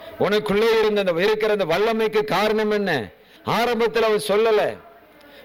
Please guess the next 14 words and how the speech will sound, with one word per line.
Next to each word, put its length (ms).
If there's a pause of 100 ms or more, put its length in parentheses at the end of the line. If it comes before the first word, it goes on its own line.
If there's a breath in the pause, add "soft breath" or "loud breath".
மாத்தி 400
மாத்தி 320
அவன் 200
சொல்ற. 200 (140)
ஆரம்பத்துல 440 (120)
சொல்லல, 340 (560 loud breath)
கொஞ்சம் 300
கொஞ்சமா 400 (1400)
சிம்சோனுடைய 720
வாழ்க்கையிலே 760 (560 loud breath)
தெளிலாளனுடைய 920 (160)
ஆளுகை 420 (440 loud breath)
அதிகமாக 680
தொடங்குகிறது. 720